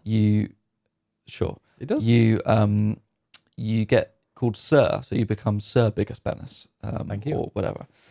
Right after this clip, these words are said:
Speaker 1: Um, in France, you don't get that, but you are, um, named a Knight of the Order of Arts and Letters by the French Minister of Culture.
Speaker 2: Does he get a baguette and does this?
Speaker 1: No, Ben.
Speaker 2: Okay.
Speaker 1: Um,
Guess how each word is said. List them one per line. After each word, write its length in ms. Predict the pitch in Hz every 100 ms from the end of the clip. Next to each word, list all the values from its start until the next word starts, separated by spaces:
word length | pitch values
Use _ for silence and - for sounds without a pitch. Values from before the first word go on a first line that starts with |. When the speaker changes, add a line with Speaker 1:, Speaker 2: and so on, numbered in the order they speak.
| - _ -
Speaker 1:
Um, 460 | 117 113 113 113 110
in 80 | 123
France, 340 | 117 165 127 -
you 60 |
don't 80 | 113
get 200 | 104 -
that, 200 | 113 - -
but 420 | 127 - - - _ _ _ _ _ -
you 300 | 113 117 -
are, 480 | 110 113 113 110 117 _ _
um, 260 | 107 104 85
named 260 | 117 120 113
a 60 |
Knight 380 | 107 117 135 -
of 140 | 127
the 120 | - 113
Order 340 | - 143 156 156
of 240 | - 120 -
Arts 380 | 143 160 - -
and 200 | 139 120
Letters 420 | 117 139 101 98
by 200 | - 107
the 100 | 104
French 360 | - 143 135 -
Minister 380 | 127 127 - 127
of 120 | -
Culture. 400 | - - - - -
Speaker 2:
Does 100 | 104
he 60 |
get 160 | 104 95
a 20 |
baguette 540 | 104 98 95 90 _ 104
and 120 | 92
does 260 | 90 90 -
this? 480 | 92 - - - _ _ _ _ _ _ -
Speaker 1:
No, 160 | - - _
Ben. 160 | - 57 -
Speaker 2:
Okay. 180 | - - _ _ _ _ - - - - -
Speaker 1:
Um, 380 | 120 117 120 123